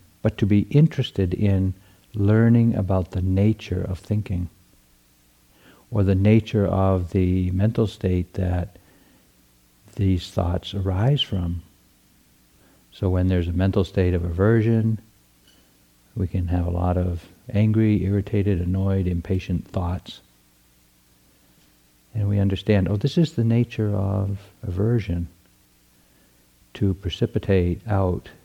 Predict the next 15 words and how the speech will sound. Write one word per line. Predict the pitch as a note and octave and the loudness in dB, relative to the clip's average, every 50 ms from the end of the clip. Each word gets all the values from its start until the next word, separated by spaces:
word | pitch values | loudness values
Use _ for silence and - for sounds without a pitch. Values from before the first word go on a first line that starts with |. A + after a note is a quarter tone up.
| _ _ - | _ _ -8
these | G2 F#2+ G2+ F#2+ F#2+ F#2 - | -2 0 2 2 2 0 -2
kinds | - - E2+ E2+ E2 E2 E2+ | -6 -6 -4 -4 -4 -4 -6
of | F#2+ F#2 | -6 -6
thoughts. | - - G#2+ G#2 F2+ F2+ G2+ - - - - _ _ _ _ _ _ _ _ _ _ _ _ _ _ _ _ _ _ _ _ _ _ _ _ _ _ _ _ _ _ _ _ _ _ _ _ _ _ _ - | -6 -4 -2 -2 -2 -4 -6 -12 -16 -20 -20 _ _ _ _ _ _ _ _ _ _ _ _ _ _ _ _ _ _ _ _ _ _ _ _ _ _ _ _ _ _ _ _ _ _ _ _ _ _ _ 2
We | C3 A#2 | 2 4
can | - A#2 G#2+ G#2+ | 4 4 4 6
learn | A2+ B2 C3+ C3 A2 G2 F#2+ F#2 F2+ F#2 - | 6 8 8 8 8 6 6 4 2 0 0
about | - F#2+ F#2 F#2+ F#2+ F2+ F2+ F2+ F2 - - - - _ _ _ _ _ _ _ _ _ _ _ _ _ - | -2 0 2 2 2 2 0 -2 -4 -6 -10 -20 -20 _ _ _ _ _ _ _ _ _ _ _ _ _ -4
the | F#2 F#2 | 0 0
nature | F#2 F#2+ G2 G#2 A2 A#2 A2 - - F#2+ F2+ F2 | 2 4 4 4 4 4 4 0 -2 -2 -2 0
and | E2 F#2+ F2+ F2+ | 0 -2 -2 -2
the | F2 | -4
process | - - G2+ F#2+ F#2 - G2+ F2 - F#2 | -4 -4 -2 -2 -2 -2 -4 -6 -4 -4
of | E2+ F2 | -4 -2
mind | F2+ F#2 F#2+ G#2 G#2 F#2+ E2+ E2 E2 F2 F2+ - | 0 0 2 2 2 2 0 0 -2 -2 -4 -8